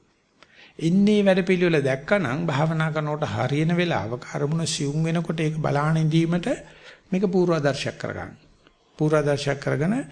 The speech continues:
නින්දෙන් අවදි වෙලාව නෙවෙයි මේ නින්දට යන හැටි අරමුණ සියුම් වෙන හැටි එතකොට හිත යන හැටි බලන වැඩ පිළිවෙල මේ ලෝකේ කිසිම විෂයක උගන්වන්නේ නැහැ. කිසිම විශ්වවිද්‍යාලයක උගන්වන්නේ නැහැ. හැම විශ්වවිද්‍යාලෙම උගන්වන්නේ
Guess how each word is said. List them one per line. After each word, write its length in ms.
නින්දෙන් 460
අවදි 360
වෙලාව 420
නෙවෙයි 340
මේ 160
නින්දට 400
යන 300
හැටි 360
අරමුණ 380
සියුම් 320
වෙන 160
හැටි 320
එතකොට 340
හිත 240
යන 400
හැටි 240
බලන 360
වැඩ 240
පිළිවෙල 380
මේ 220
ලෝකේ 280
කිසිම 360
විෂයක 360
උගන්වන්නේ 320
නැහැ. 340
කිසිම 280
විශ්වවිද්‍යාලයක 720
උගන්වන්නේ 360
නැහැ. 380
හැම 280
විශ්වවිද්‍යාලෙම 720
උගන්වන්නේ 640